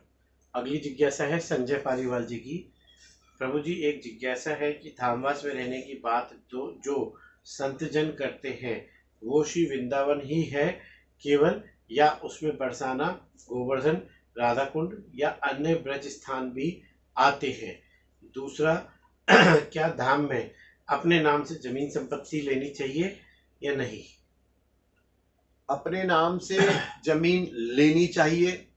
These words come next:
Speaker 2: इसमें कोई बाधा नहीं है, क्योंकि धाम में आपकी जमीन हो गई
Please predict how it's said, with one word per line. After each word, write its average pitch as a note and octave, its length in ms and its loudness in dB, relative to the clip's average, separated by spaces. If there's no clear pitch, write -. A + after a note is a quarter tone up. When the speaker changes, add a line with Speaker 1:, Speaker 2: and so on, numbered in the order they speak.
Speaker 2:
इसमें D#3 340 -4
कोई F3 280 4
बाधा A#2 380 6
नहीं F#2 240 -8
है, D#2+ 100 -18
क्योंकि C#3+ 280 -2
धाम D3 380 0
में E3+ 140 4
आपकी D#3+ 380 2
जमीन D#3 420 4
हो D#3 260 4
गई D#3 260 6